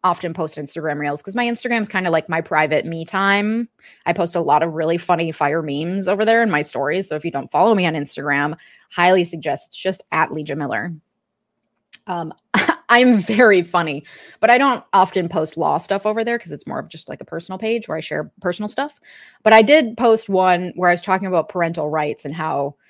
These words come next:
they're based on an, this, the part of the fourteenth Amendment that gay rights are also based on and abortion was also based on,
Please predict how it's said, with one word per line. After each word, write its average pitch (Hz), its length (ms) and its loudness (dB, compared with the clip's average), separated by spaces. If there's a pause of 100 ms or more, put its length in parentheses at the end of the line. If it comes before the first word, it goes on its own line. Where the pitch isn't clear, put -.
(120)
they're 180 120 -2
based 175 260 0
on 165 300 -4 (160)
an, 180 180 -2 (140)
this, 175 400 -6
the 180 160 -4
part 208 260 4
of 165 80 0
the 180 80 -2
fourteenth 175 420 -4
Amendment 160 520 -6
that 151 260 0
gay 160 160 2
rights 175 300 0
are 170 120 0
also 160 300 0
based 208 340 2
on 240 380 4 (280)
and 175 120 4
abortion 170 500 0
was 170 220 4
also 180 320 4
based 196 320 2
on, 214 400 0